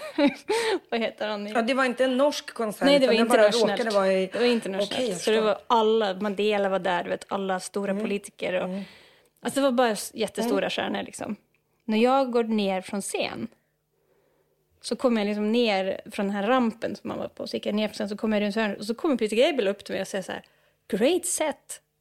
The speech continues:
Speaker 1: Och jag var ju stor fan, så jag blev helt, jag bara: "Thank you." Och gick bara: "Oh my God." <laughs> Det var helt så här, jävlar vad coolt, du vet. Och så, eh,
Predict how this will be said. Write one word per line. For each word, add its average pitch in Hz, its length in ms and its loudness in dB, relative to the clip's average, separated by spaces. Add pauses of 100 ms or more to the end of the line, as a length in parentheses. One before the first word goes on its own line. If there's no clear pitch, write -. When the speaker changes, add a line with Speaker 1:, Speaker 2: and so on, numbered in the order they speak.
(140)
Speaker 1:
Och 220 100 -2
jag 240 200 2
var 226 100 -2
ju 190 100 -4
stor - 340 -6
fan, - 340 -6
så 247 100 -4
jag 254 140 2
blev 269 220 0 (320)
helt, - 420 -4 (600)
jag 277 160 0
bara: 233 60 -2
"Thank 427 420 -2
you." 359 120 4
Och 320 60 2
gick 302 180 -2
bara: 320 160 2 (480)
"Oh 349 60 2
my 254 520 4
God." 311 540 2
<laughs> 359 140 0
Det 302 60 0
var 254 140 -4
helt 339 160 -2
så - 100 -6
här, 220 140 -2 (960)
jävlar 302 580 0
vad 240 200 0
coolt, 233 320 -2
du - 60 -6
vet. - 280 -4 (880)
Och 262 180 2
så, 226 480 0
eh, 214 420 -4